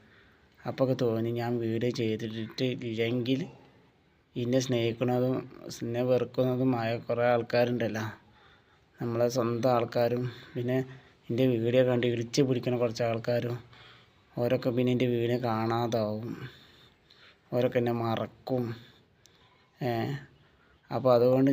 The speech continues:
ഞാൻ വീഡിയോ എന്തെങ്കിലുമൊക്കെ ആയിട്ട് വരാമെന്ന് വിചാരിക്കുകയാണ്. കാരണം പെരയിൽ ഇങ്ങനെ മടിയും കുത്തി പിടിച്ചിരുന്നിട്ട് കാര്യമില്ലല്ലോ, നമ്മൾ എന്തെങ്കിലുമൊക്കെ വന്നാലേ നിങ്ങളൊക്കെ കാണുള്ളൂ. അപ്പോൾ ഞാൻ അങ്ങനെ എന്തെങ്കിലും കാണാൻ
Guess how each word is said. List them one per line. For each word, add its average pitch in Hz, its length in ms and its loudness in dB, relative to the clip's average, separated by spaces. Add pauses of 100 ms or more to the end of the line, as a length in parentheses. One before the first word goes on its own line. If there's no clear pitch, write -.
ഞാൻ 123 100 2 (160)
വീഡിയോ 113 400 -2 (320)
എന്തെങ്കിലുമൊക്കെ 135 540 0
ആയിട്ട് 120 180 0 (100)
വരാമെന്ന് 120 420 -2
വിചാരിക്കുകയാണ്. 113 640 -6 (680)
കാരണം 117 380 0
പെരയിൽ 127 260 4
ഇങ്ങനെ 131 200 4
മടിയും 120 260 0
കുത്തി 123 260 -6
പിടിച്ചിരുന്നിട്ട് 123 580 -2
കാര്യമില്ലല്ലോ, 113 600 -2 (640)
നമ്മൾ 120 160 -2 (100)
എന്തെങ്കിലുമൊക്കെ 127 520 0
വന്നാലേ 120 440 0
നിങ്ങളൊക്കെ 117 400 -4
കാണുള്ളൂ. 113 460 -4 (1400)
അപ്പോൾ 127 200 -4
ഞാൻ 117 160 0 (100)
അങ്ങനെ 123 320 0
എന്തെങ്കിലും 120 340 -2
കാണാൻ 117 300 -2